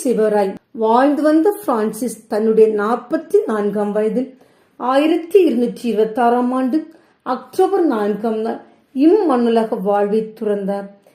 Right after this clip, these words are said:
இவர் இறந்த அடுத்த இரண்டு ஆண்டுகளிலே இவருக்கு புனிதர் பட்டம் கொடுக்கப்பட்டது.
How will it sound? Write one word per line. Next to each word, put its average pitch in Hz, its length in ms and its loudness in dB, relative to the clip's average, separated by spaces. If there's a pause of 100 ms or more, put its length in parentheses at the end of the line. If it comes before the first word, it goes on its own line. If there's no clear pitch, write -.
(200)
இவர் 233 400 0
இறந்த 285 440 4
அடுத்த 320 600 0
இரண்டு 220 500 0
ஆண்டுகளிலே 240 720 0 (260)
இவருக்கு 269 640 0
புனிதர் 285 500 0
பட்டம் 208 480 -2
கொடுக்கப்பட்டது. 208 920 -4